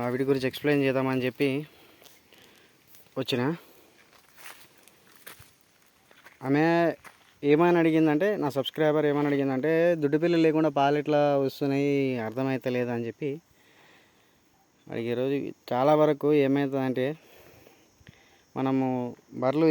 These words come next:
ఎక్కడికి వెళ్ళో దూరం దూరంకి వెళ్ళి తీసుకొస్తామన్నా, మనకు అవి ఈయన బర్రెలనే ఇస్తాం, తెచ్చుకుంటాం కాబట్టి దుడ్డి పిల్లలు వచ్చే ట్రావెలింగ్‌లా ఇప్పుడు మనము ఆడికి వెళ్ళి తీసుకొస్తాం కదన్న. ఇప్పుడు ఉదయగిరికి వెళ్ళి తీసుకొచ్చినాం అనుకో, సపోజ్ నేనైతే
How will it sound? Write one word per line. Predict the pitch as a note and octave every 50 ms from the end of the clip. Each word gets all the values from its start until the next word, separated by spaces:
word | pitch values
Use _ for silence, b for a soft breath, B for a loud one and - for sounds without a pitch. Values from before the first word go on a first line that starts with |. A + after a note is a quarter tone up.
| D3
ఎక్కడికి | C3+ - D3+ D#3 D#3
వెళ్ళో | D#3 D#3 D#3+ D#3 C#3
దూరం | C#3+ D3 D3 C#3
దూరంకి | C#3+ D3 D3 C#3+ C3+
వెళ్ళి | C#3+ C#3 C3 C3
తీసుకొస్తామన్నా, | B2+ - C#3+ B2+ C3 C3 A#2+ A#2+ A#2+ B2+ C#3+ D#3+ F3+ _ - B2
మనకు | C3 C3 B2+ A#2+ C#3 C3
అవి | B2+ C3 B2+ B2 C3
ఈయన | C3+ C#3 C#3+ D3 C#3+ C#3 C#3 C#3 C3+ C3+ C3+ B2+ b b b - A#2+
బర్రెలనే | B2+ B2+ C3+ C#3 C#3+ C#3+ C3+
ఇస్తాం, | - - C#3 A#2+ -
తెచ్చుకుంటాం | C3+ B2+ - - C3+ C3+ C3+ C3 B2+
కాబట్టి | B2 B2 C3 B2+ - F3 F3+ E3 F#3 B B B B B B B B B B B B B B B B B B B _ _ - B2+
దుడ్డి | C3 B2+ D3 D#3 D3+
పిల్లలు | E3+ E3 E3 D#3+ D#3+ D#3+ D3
వచ్చే | C3+ - D#3+ D3+ -
ట్రావెలింగ్‌లా | C#3+ C#3+ C#3 C#3+ D3 D#3 D#3 D3 C#3+ C3+ C3+ D#3+ F3+ - - C#3+
ఇప్పుడు | C#3 C#3 C#3+ C#3+ C#3 C#3
మనము | C#3 C3+ C#3 C3+ C3 C3
ఆడికి | C3+ D3 D#3+ D#3+
వెళ్ళి | E3+ E3+ F3+
తీసుకొస్తాం | F3+ - - F#3 D#3 F#3 F3 E3 D3+
కదన్న. | C#3+ C#3 C#3 C3+ C3+
ఇప్పుడు | - D3 C#3+ C#3
ఉదయగిరికి | C#3 D3 D#3 F3+ E3+ D3 - F3
వెళ్ళి | F3 F#3 F3
తీసుకొచ్చినాం | - - - D#3+ - D#3+ D#3 C#3+
అనుకో, | C#3 B2+ A#2+ B2
సపోజ్ | C3+ C3 D3 D#3 D3 D#3
నేనైతే | D3+ D3+ D#3 D3 E3+ F#3